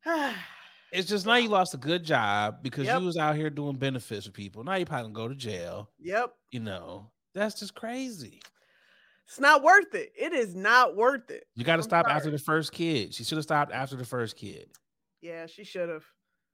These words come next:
Speaker 2: What do you think she did with that time off? I hope she used it wisely. I hope she used it wisely.
Speaker 1: She went on vacation. That's what she
Speaker 2: <laughs>
Speaker 1: did.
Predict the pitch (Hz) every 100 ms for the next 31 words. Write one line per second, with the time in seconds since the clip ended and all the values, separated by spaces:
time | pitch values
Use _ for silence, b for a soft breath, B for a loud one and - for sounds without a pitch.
0 | _ 117 175 196 202 175 160 165 143 139
1 | 143 131 113 101 92 156 208 240 233 220
2 | 185 190 185 190 170 110 98 131 147 185
3 | 185 - 190 180 185 165 156 147 147 127
4 | - - - - 508 453 440 415 285 214
5 | 226 220 - 196 202 196 190 196 196 185
6 | 175 - - - - 226 - 185 - 190
7 | 170 87 -